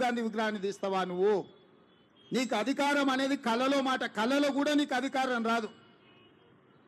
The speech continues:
అసెంబ్లీ ఎన్నికల్లో ముప్పై తొమ్మిది సీట్లు ఇస్తే పార్లమెంట్లో వస్తే ఏడు సీట్లలో డిపాజిట్ పోయింది, పదిహేను సీట్లలో థర్డ్ ప్లేస్లో వచ్చిన ఓ సన్నాసి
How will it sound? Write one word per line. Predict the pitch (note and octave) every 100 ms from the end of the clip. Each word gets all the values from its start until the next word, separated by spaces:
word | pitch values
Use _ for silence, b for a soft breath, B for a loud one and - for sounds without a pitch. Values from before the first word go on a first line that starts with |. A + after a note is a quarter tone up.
| -
అసెంబ్లీ | - - C#4 C#4 C#4+ C4
ఎన్నికల్లో | C4+ C#4 C#4 C4+ A#3+
ముప్పై | A#3 C#4 C4+
తొమ్మిది | C4+ C4 B3+ C4
సీట్లు | B3+ A#3+
ఇస్తే | A3+ C#4 B3+
పార్లమెంట్లో | A#3 C4 C#4 C#4 C4+ B3+
వస్తే | B3 C#4+ D4 - - - - D#3+ B3
ఏడు | C4+ B3
సీట్లలో | C4+ C#4 C#4 C#4 B3+ A#3
డిపాజిట్ | C#4 C#4 C4+ C4+ B3+
పోయింది, | B3+ C#4+ B3
పదిహేను | A#3 A#3+ A#3
సీట్లలో | A#3 - B3 B3 -
థర్డ్ | A3 B3 B3
ప్లేస్లో | B3 A3+ A3+
వచ్చిన | A3+ G#3+
ఓ | G3
సన్నాసి | G3+ G3+ B3+ B3 D#4